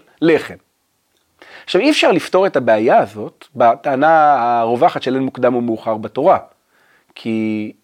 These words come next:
יש לנו ציווי של השם למשה לא רק אחרי שמשה אומר את זה,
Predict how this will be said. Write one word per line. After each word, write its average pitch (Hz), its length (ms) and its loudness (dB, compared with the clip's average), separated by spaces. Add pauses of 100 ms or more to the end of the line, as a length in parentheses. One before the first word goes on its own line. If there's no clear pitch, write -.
(360)
יש 143 340 0
לנו 120 220 0
ציווי 131 460 -4
של 110 180 -6
השם 131 260 -6
למשה 170 460 -2 (500)
לא 160 120 2
רק 165 240 0
אחרי 151 460 0
שמשה 107 360 -4
אומר 113 420 -2
את 120 60 -4
זה, 135 160 -4